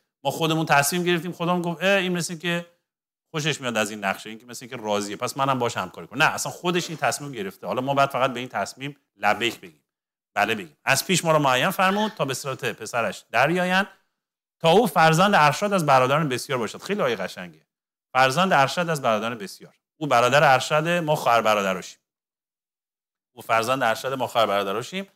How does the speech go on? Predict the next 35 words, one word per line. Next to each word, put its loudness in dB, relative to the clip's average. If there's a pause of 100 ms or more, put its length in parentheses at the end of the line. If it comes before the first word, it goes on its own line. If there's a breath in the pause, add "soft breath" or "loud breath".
(400)
و -6
آنها 6
را 4
که 2
از 0
پیش -6
معین 4
فرمود، 2
همچنین -2
فرا 6
خواند، 2 (680)
معین 4
می‌کنه -2
و 2
می‌خوانه. -2
وقتی 0
خدا -2
می‌خوانه، -2
یعنی 0
اونجا -4
که -10
اتفاق -6
شروع -14
می‌شه. -20 (100)
اینجوری -20
خواندن 0
نیست -2
فقط 0
بگه -6
و 0 (140)
هیچ -20
اتفاق -10
نیفته. -16
خواندن 0
خدا 0